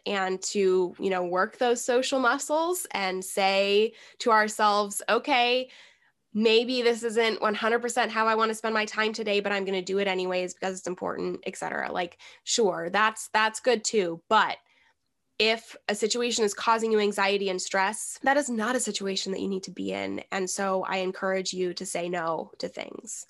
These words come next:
So as a very quick wrap up to this kind of rambly episode, I just want to once again remind you that this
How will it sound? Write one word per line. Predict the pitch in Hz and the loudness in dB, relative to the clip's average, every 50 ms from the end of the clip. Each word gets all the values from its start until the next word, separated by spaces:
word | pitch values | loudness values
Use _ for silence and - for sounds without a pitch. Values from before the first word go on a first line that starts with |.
| _ _ | _ _
So | - 277 277 | 2 4 4
as | 294 262 | 4 4
a | 320 | 4
very | 233 269 269 302 311 277 | 4 4 4 4 2 0
quick | - - - - - - 247 240 - - - - - - - _ _ _ _ | -2 -6 -12 -4 0 2 2 2 0 -2 -10 -18 -20 -20 -20 _ _ _ _
wrap | - 185 196 196 196 202 214 - 214 | -6 0 2 4 4 2 2 2 0
up | 214 214 208 - - - - - - _ _ - | 2 2 2 0 -4 -12 -18 -18 -20 _ _ -6
to | - 214 202 202 202 | 0 2 2 2 4
this | 190 202 196 196 - | 4 2 0 0 -2
kind | - - - - 190 208 226 247 247 | -8 -8 -4 -2 0 2 2 2 4
of | 262 247 240 196 | 2 2 2 -2
rambly | 190 180 190 185 196 208 226 214 226 214 202 196 196 - | -2 0 0 2 2 0 0 0 0 0 0 0 -2 -2
episode, | - 185 - - 185 - - 185 180 175 175 175 180 - - - - - - - - - - - - _ _ _ _ _ _ _ _ _ | -4 -4 -4 -6 -8 -6 -4 -4 -2 -2 -2 -4 -6 -8 -14 -18 -18 -16 -16 -18 -18 -20 -20 -20 -20 _ _ _ _ _ _ _ _ _
I | 220 247 | 0 0
just | 214 - 240 226 240 226 - - | 2 2 2 2 2 2 -2 -4
want | 208 214 208 202 202 185 - | 0 2 4 4 4 4 2
to | - - 208 196 185 185 180 180 175 - - | -2 -2 0 0 0 0 0 -2 -2 -4 -6
once | - 190 202 202 233 226 - | -2 0 0 0 0 0 -4
again | 233 220 208 196 190 | -2 -2 0 0 0
remind | 190 185 185 180 180 175 175 - | -2 -2 -2 -4 -6 -6 -6 -6
you | 180 180 180 175 - - - - - _ - | -4 -4 -2 -2 0 -2 -2 -4 -8 _ -4
that | 180 196 190 185 185 180 - - - - - - _ | 0 2 4 4 4 2 0 -2 -6 -8 -10 -10 _
this | _ 226 220 233 233 - | _ 4 4 4 2 -2